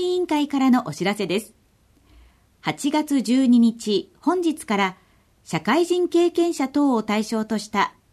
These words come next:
岡山県職員採用試験の申し込み受付を開始します。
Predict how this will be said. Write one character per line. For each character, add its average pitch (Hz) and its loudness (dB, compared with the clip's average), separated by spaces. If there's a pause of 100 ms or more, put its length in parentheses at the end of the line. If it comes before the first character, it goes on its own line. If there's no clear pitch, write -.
岡 185 0
山 339 2
県 330 2
職 311 0
員 175 2
採 233 0
用 339 4
試 330 -10
験 233 2
の 185 -2 (120)
申 196 0
し - -10
込 359 0
み 359 -2
受 359 -2
付 285 -2
を 262 0
開 175 -2
始 185 -6
し 190 -6
ま 175 0
す。 - -18